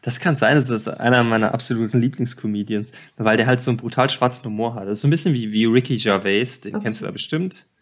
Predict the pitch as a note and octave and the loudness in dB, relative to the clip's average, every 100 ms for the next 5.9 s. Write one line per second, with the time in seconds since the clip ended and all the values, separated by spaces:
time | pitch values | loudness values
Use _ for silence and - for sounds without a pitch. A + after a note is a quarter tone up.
0 | _ - - - - A2+ G#2+ G#2 G2+ _ | _ 0 0 -2 -10 -8 -6 -8 -12 _
1 | - C3 A2 G#2 F#2+ G#2 - G2+ - - | -20 -16 -12 -12 -10 -10 -6 -6 -6 -10
2 | - A2 - - G#2 G2+ G2+ G#2+ G#2+ G2+ | -8 -8 -10 -12 -10 -12 -12 -12 -12 -10
3 | - - G2 F#2+ G2+ - A#2+ A#2 C#3+ D#3 | -8 -6 -6 -6 -10 -12 -8 -4 -4 -6
4 | - - A3 - B3+ A#2+ C3 F#3 C3+ C3+ | -10 -4 -2 0 0 0 4 4 2 2
5 | D#3 D3+ C#3 A#2 - - - A#2+ A2+ | 4 4 2 0 -2 -8 -14 -10 -8